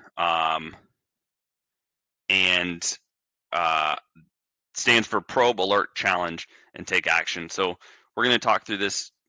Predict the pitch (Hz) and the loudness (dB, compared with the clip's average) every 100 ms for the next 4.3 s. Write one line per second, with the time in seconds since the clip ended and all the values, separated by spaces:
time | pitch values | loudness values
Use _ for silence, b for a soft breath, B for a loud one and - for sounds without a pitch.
0 | _ 85 90 82 82 101 104 90 95 90 | _ 0 0 0 0 2 2 2 -4 -6
1 | - 95 87 _ _ _ _ _ _ _ | -4 -4 -4 _ _ _ _ _ _ _
2 | _ _ - _ - - 85 82 80 71 | _ _ -20 _ -18 -4 0 2 2 0
3 | - - - 117 - _ _ _ - 165 | -4 -4 2 2 0 _ _ _ 4 6
4 | 160 127 | 8 4